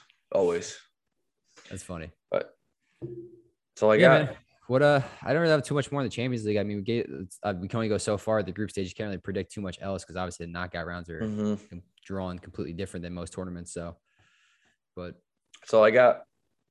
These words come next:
Speaker 2: Yeah, I think, uh, P S G has a chance, Man City a legit chance, Chelsea a legit chance,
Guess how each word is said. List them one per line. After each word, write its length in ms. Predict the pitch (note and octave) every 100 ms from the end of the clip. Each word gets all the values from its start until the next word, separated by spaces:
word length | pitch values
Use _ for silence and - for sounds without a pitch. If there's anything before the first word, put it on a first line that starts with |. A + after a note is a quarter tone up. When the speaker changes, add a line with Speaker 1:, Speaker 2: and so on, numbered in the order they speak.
| _
Speaker 2:
Yeah, 320 | A2+ C3 A2+
I 160 | - G#2
think, 300 | G#2 A#2+ G#2+
uh, 380 | A#2+ A#2 A2+ A2 - _ _ _ _ _ _ _ _ _ _
P 160 | - C#3
S 80 | C3
G 600 | - B2+ C3 C3+ C3+ B2
has 140 | A#2 A2+
a 40 |
chance, 460 | G#2+ B2+ B2+ B2+ -
Man 180 | G#2+
City 280 | G2+ A#2+ A#2+
a 60 | A#2
legit 260 | A2+ A#2
chance, 420 | - B2 A#2+ A#2 -
Chelsea 420 | - A2 A2 A#2
a 40 |
legit 280 | A2+ G#2+ A2
chance, 560 | - A#2 A2+ - -